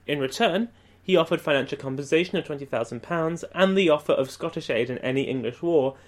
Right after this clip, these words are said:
except against France, who was Scotland's great ally. Now, these were not acceptable to the English nobility. England was not pushed around by their noisy neighbour to the north.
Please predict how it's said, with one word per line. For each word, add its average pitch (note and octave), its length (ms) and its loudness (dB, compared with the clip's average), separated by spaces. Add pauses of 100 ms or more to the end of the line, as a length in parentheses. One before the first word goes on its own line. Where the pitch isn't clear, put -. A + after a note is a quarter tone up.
(160)
except - 440 -4
against A#2+ 280 -4
France, - 440 -2
who C3 100 -6
was A#2 120 -4
Scotland's A2+ 500 -4
great G#2 320 -4
ally. A2 400 -6 (720)
Now, E3 160 2
these G3 380 4
were E3 200 0
not D#3+ 380 0
acceptable B2+ 640 -4
to - 120 -20
the A#2+ 140 0
English A2+ 280 -4
nobility. A#2 520 0 (680)
England E3+ 340 2
was D3+ 120 -2
not E3 280 0
pushed D#3+ 260 -6
around C#3+ 280 4
by C3+ 100 4
their C3 140 2
noisy C3 360 0
neighbour B2 260 0
to - 100 -18
the B2+ 80 -4
north. C3+ 340 2